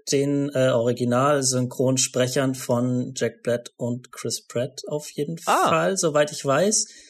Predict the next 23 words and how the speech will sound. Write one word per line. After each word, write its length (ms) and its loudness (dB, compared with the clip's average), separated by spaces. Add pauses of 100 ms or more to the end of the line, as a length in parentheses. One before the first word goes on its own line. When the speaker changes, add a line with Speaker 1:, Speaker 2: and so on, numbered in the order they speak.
(240)
Speaker 1:
Es 120 2
gibt 180 2
aber 160 6
auch 80 2
einige 320 2
Leute, 320 4
die 140 0
sagen, 560 2
dass 260 2
der 260 2
Chris 360 -2
Pratt-Sprecher 840 0 (320)
Toad 400 2
spricht. 560 -2
Ich 140 -10
weiß, 260 0
ich 140 -4
hab's 200 -4
nicht 140 -6
mehr 100 0
so 120 -4
ganz, 360 0
äh, 280 -4